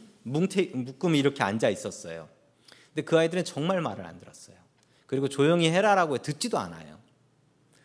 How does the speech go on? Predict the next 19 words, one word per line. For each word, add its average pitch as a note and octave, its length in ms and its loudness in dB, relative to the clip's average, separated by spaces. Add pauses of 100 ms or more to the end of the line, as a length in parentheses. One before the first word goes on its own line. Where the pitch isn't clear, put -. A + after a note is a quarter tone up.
(180)
예, B2 140 0
친해 C4 320 2
보니까 C3 760 0 (300)
친해지니까 D#3+ 560 0
아이들이 A2 300 0
말 G#2 240 -2
잘 A#2+ 160 0
듣고 - 180 -8
정말 D3 380 -8
착한 E3 400 -4
애들이었는데 A2+ 880 -6 (300)
애들이 D#3+ 320 4
마음에 E3+ 420 2
상처가 B3 520 -2
있어가지고 B2+ 460 -2
그렇게 A2 280 -10
반항을 G#2 520 -4
했던 G#2+ 360 -4
거예요. E2 360 -12